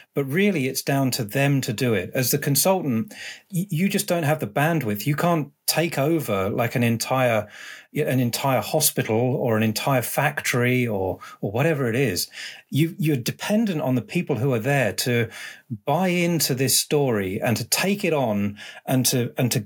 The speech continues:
go with it and to start to see some benefits. So the, you know, we could spend all evening talking about Star Wars, but the, you know, there's, there's plenty of times where it doesn't work out for Luke, right? It's not all pl-, it doesn't, it's not all easy.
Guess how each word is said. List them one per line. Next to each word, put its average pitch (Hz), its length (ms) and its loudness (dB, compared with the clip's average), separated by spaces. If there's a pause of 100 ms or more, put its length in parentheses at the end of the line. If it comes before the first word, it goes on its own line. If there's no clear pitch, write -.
(100)
go 156 200 2
with 147 240 0
it 104 300 -2
and 127 220 2
to - 80 -2
start 139 360 2
to 131 60 -2
see 127 220 2
some 107 180 0
benefits. 139 480 -2
So 127 160 2
the, 135 180 0 (460)
you - 100 0
know, 104 140 4
we 120 80 2
could - 160 0
spend 117 240 0
all 107 160 2
evening 123 300 2
talking 110 220 0
about 104 420 0
Star 143 320 2
Wars, 98 240 -2
but 127 180 -4
the, 131 220 0 (200)
you 160 100 -2
know, 143 100 2
there's, 147 240 -2
there's 143 180 0
plenty 190 300 0
of 151 100 0
times 139 340 0
where 127 140 2
it 123 140 -2
doesn't 143 240 2
work 120 240 0
out 175 240 2
for 110 100 -2
Luke, 92 420 -4
right? 131 220 2
It's 131 160 -2
not 160 220 2
all 160 180 0
pl-, 160 200 -6
it 131 260 -2
doesn't, 160 320 2
it's 147 140 -4
not 165 180 2
all 165 260 0
easy. 135 560 0